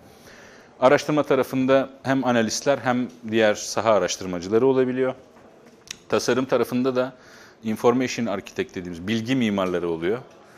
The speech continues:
Ee, Türkiye'de henüz görmediğimiz bir şey bu. Herhalde biz önümüzdeki seneye bir tane yetiştirebiliyoruz bilgi mimarı. Ee, çünkü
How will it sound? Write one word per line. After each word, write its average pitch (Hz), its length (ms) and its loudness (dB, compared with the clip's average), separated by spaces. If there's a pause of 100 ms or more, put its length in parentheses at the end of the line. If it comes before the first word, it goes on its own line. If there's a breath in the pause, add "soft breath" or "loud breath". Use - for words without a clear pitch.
(480 loud breath)
Ee, 98 240 -6 (140)
Türkiye'de 117 440 -4
henüz 113 240 -6
görmediğimiz 92 640 2
bir 82 80 -14
şey 87 220 -8
bu. 120 140 -12 (1300 loud breath)
Herhalde 107 440 0
biz 101 220 -10
önümüzdeki 101 400 -6
seneye 98 320 -6
bir 104 60 -10
tane 98 240 -4
yetiştirebiliyoruz 87 1000 -8
bilgi 90 280 -10
mimarı. 82 400 -12 (1160 loud breath)
Ee, 98 300 -2 (1400)
çünkü 135 460 -2